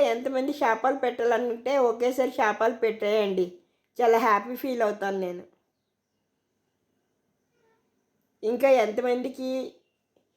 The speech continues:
అసలు నా ఫీవర్ తగ్గకుండా ఉండాలి అనేసి అనిపిస్తుందో వాళ్ళంతా మెసేజ్లు పెట్టండి, "నీకు అసలు జ్వరమే తగ్గకూడదు" అని పెట్టండి,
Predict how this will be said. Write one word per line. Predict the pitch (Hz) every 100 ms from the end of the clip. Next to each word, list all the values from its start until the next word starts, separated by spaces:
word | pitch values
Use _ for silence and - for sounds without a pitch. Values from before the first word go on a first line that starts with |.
| _ _
అసలు | 226 240 254
నా | 240 226
ఫీవర్ | 226 240 247 262
తగ్గకుండా | 247 208 233 226 262 254 254
ఉండాలి | 233 220 226 247
అనేసి | 226 233 220 247
అనిపిస్తుందో | 233 220 220 247 - 247 262 294
వాళ్ళంతా | 240 214 202 233 269
మెసేజ్లు | 226 196 254 240 233
పెట్టండి, | 202 190 208 208 233 285 - _ _ _ -
"నీకు | 208 214
అసలు | 220 220 214
జ్వరమే | 190 185 185 208 220
తగ్గకూడదు" | 262 240 208 202 208 208 196
అని | 196 226
పెట్టండి, | 220 190 180 175